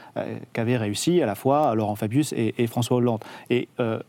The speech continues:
évidemment que tout cela doit se faire de façon coordonnée et chacun doit y mettre du sien. Le problème, c'est que, vous l'avez dit, les plus gros pollueurs, si ce n'est le plus gros pollueur,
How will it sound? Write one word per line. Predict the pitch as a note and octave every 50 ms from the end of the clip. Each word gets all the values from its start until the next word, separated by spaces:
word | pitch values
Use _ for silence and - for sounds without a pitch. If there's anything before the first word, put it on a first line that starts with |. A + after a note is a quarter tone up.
| _ _ _ -
évidemment | C3 A2 A2+ A2+ C3 B2+ D#3 F#3 F#3
que | - - D3+ D#3 D3+ C3+ A2 - _
tout | - -
cela | A2+ - - D#3+
doit | D3+ C3+ B2
se | A#2 C3
faire | A2+ - D3 C#3
de | A#2 A2+
façon | - A#2 G#2+ - A#2
coordonnée | A2 - B2+ A2+ A#2 B2 C#3+ F3 F#3+ -
et | C3+ A2+
chacun | - - - C3 A2+ - E3+ F3+ F#3+
doit | D#3+ C3+
y | B2
mettre | B2 C#3 C#3 C3
du | C#3+ C#3+
sien. | - - F3+ E3 - - - - - -
Le | - C#3
problème, | B2+ - D#3 D#3 E3 D#3
c'est | C3 - A#2+ A2+
que, | -
vous | A#2 A2+ B2
l'avez | B2+ C3 C3 C#3
dit, | C3+ C#3 D3+ D3 C3+ - - - - - - - -
les | A2+ A#2 A2+
plus | - C#3+
gros | C3+ C3+ C#3+ E3
pollueurs, | D3+ - D3+ C#3 C#3 C#3+ D3 C3 A2+
si | - -
ce | - -
n'est | B2+
le | A2+ A#2+ C#3+ D#3+ E3+ D#3
plus | - C#3 C3+
gros | B2+ C3 B2
pollueur, | A#2+ C3 B2 A#2+ B2+ B2 A#2+ A2 G2+